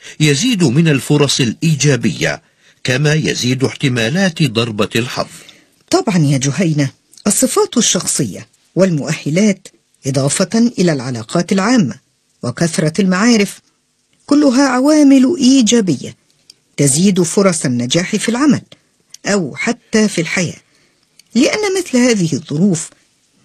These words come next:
Speaker 2: تمنح الإنسان إحساساً بالاكتفاء والراحة والسعادة كذلك.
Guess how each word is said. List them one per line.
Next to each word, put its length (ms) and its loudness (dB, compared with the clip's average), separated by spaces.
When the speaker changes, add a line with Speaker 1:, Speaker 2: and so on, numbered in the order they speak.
Speaker 2:
تمنح 340 0
الإنسان 500 2
إحساساً 680 -2
بالاكتفاء 720 -2
والراحة 680 -2
والسعادة 680 -2
كذلك. 800 -4